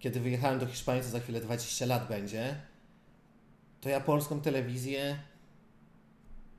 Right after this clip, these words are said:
miałem przez miesiąc. Bo jak przyjechałem do Polski w dwa tysiące szesnastym roku,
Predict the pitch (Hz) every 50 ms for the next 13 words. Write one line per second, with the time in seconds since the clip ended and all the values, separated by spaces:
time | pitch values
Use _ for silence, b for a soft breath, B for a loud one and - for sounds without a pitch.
0 | - - - 120 135 139 147 147 147 147 - 147 139 151 156 131 120 - 113 98
1 | 87 - - - - - - - - - - - - - - - - - - -
2 | 120 127 127 123 - - 139 127 147 156 143 139 139 131 - 170 156 156 - -
3 | 131 120 120 127 120 - - - 127 127 - - - - 123 - 135 131 123 -
4 | - 123 123 123 120 117 - 143 143 165